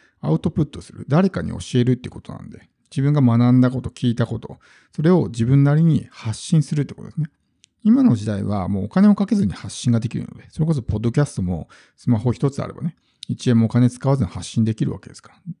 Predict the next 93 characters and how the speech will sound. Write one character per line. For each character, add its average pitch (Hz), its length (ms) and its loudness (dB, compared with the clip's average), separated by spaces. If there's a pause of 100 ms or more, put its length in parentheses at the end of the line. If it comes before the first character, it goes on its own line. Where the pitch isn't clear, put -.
ど 156 160 2
う 208 40 0
せ 240 140 2
誰 220 180 4
も 202 100 6
聞 - 180 -4
い 104 60 -2
て - 100 -2
な 120 120 2
い 78 40 -8
で 64 120 -14
す - 60 -18
し、 - 360 -20 (340)
ね、 143 100 -2
別 131 220 -4
に 127 80 4
そ 135 80 -2
れ 135 80 0
を - 20 0
発 120 220 -8
信 156 140 0
し - 60 -6
た 175 100 0
こ 208 80 -2
と 254 100 -4
に 113 60 0
よ 85 60 -4
っ - 40 -12
て - 120 -12
デ 98 140 -4
メ 139 140 4
リ 233 100 -2
ッ - 20 -8
ト - 100 -12
っ - 40 -14
て - 120 -12
な 95 160 0
い 175 80 0
と - 80 -8
思 - 100 -12
う - 20 -20
ん - 40 -20
で - 60 -20
す - 60 -20
よ。 - 60 -20 (380)
だ 202 80 -4
っ - 20 -14
た - 100 -4
ら - 40 -6
と 98 100 -6
り 104 160 0
あ 151 40 2
え 151 80 0
ず、 101 340 -12 (380)
ね、 170 160 -6 (200)
発 101 220 -10
信 117 200 0
し - 60 -14
て 135 100 -2
み 135 80 -2
て、 - 80 -12
自 110 140 -12
分 127 80 0
が 120 140 0
今 127 100 0
日 - 40 -6
こ 107 100 -4
う - 20 0
い - 20 -2
う - 20 -8
こ 127 80 -2
と 113 60 -10
勉 98 200 -4
強 110 120 -4
し - 120 -6
ま 147 80 2
し - 60 -6
た 101 80 -4
だ 76 120 -8
け 135 100 -4
で 131 80 -4
も - 120 -8
い 120 40 -6
い 135 40 -10
し - 120 -14
ね、 - 180 -16
自 110 100 -6
分 113 140 0
の 110 60 0
記 - 120 -6
録 117 220 -2
用 127 120 4
に 139 180 2